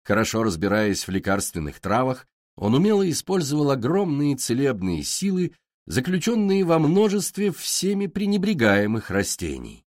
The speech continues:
в гордовине, в белой и вечно зеленой крушине, в черной калине, бородавнике, в рамине. Он лечил от чахотки росянкой, пользовался сообразно надобности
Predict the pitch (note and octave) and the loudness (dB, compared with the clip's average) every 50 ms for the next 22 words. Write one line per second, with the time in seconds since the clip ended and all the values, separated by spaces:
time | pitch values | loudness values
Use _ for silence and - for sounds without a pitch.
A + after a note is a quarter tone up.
0 | _ _ - E2+ E2 D#2 F2 E2+ D#2 C#2 E2+ A#2 C#3+ C#3+ C#3 C#3 C#3 C3 B2 - | _ _ -14 -12 -8 -6 -4 -4 -4 -2 0 0 2 2 2 2 0 -2 -6 -8
1 | _ _ _ _ _ _ _ _ - - D#2 D#2 B2+ F3 F#3+ E3+ D#3+ D#3+ D3+ - | _ _ _ _ _ _ _ _ -12 -8 -2 2 2 2 4 2 0 0 -2 0
2 | A#2+ B2 B2 C3 C#3 C3 - A#2 B2 A2+ E2+ A2 A2+ A2+ A#2 A2+ G#2 F2+ E2 - | 0 0 2 2 0 -2 -2 -2 -2 -2 0 0 0 0 0 0 0 0 -2 -4
3 | - C#2+ D2+ - - - A#2+ D3 D3+ D3 C3+ A#2+ A2+ _ _ _ _ _ _ _ | -8 -12 -10 -8 -6 -4 0 0 2 2 0 -2 -6 _ _ _ _ _ _ _
4 | - - - - C#3+ F3 E3+ C#3 D3+ D3 B2+ - - F2 E2+ G2+ C#3+ F3 E3+ D#3 | -18 -8 -4 0 0 2 2 2 0 0 0 0 -2 -2 0 0 0 0 0 0
5 | D3 C3+ A#2 _ _ _ _ _ _ - D3+ D#3+ G3+ G3+ F3+ D#3+ C#3 D#3+ E3+ D#3+ | -2 -2 -4 _ _ _ _ _ _ -8 -2 0 2 2 2 0 0 0 0 0
6 | D3 D3 C#3 B2 - - B2+ B2 - _ _ _ _ _ _ _ - D#2 E2+ F#2 | 0 -2 -2 -4 -6 -8 -10 -10 -10 _ _ _ _ _ _ _ -10 -6 -2 2
7 | F#2+ F#2+ F2 D#2+ C#2+ B1+ A1+ A1+ G#1+ - _ _ _ _ _ _ _ _ _ _ | 2 2 2 2 -2 -6 -10 -14 -16 -18 _ _ _ _ _ _ _ _ _ _
8 | _ _ _ - - G2 G#2 G#2+ G#2 A2 G#2+ - - B2 B2+ C3 B2+ - - A2+ | _ _ _ -8 -2 0 0 2 2 0 0 0 0 0 0 0 0 -2 -4 -4
9 | - - - - G2 - - A2 A2 G#2+ - - F#2 D#2 D2 C#2+ - - G#2 A2 | -4 -4 -6 -6 -6 -4 -2 -2 -2 -2 -2 -4 -4 -4 -4 -4 -4 -2 0 0
10 | C3 C3+ - - B2+ B2 A#2+ _ _ _ _ _ _ - - D#3+ E3+ D#3+ D3 F3+ | 0 -2 -4 -6 -8 -8 -8 _ _ _ _ _ _ -4 0 2 2 2 2 0
11 | F3+ F3 E3 E3+ - D#3+ D3 - D3 C3+ C3 G2+ G2+ A#2+ B2+ A2 F#2+ G2+ E2+ E2 | 0 0 0 0 -2 -2 -2 0 2 2 2 2 2 2 2 2 0 -2 -2 0
12 | G#2 C#3 D3 D#3 D3+ D3+ E3 D#3 D3 - - E3 E3+ D#3+ - | 0 -2 -2 -2 -2 0 -2 -2 -2 -2 -2 -2 -2 -2 -4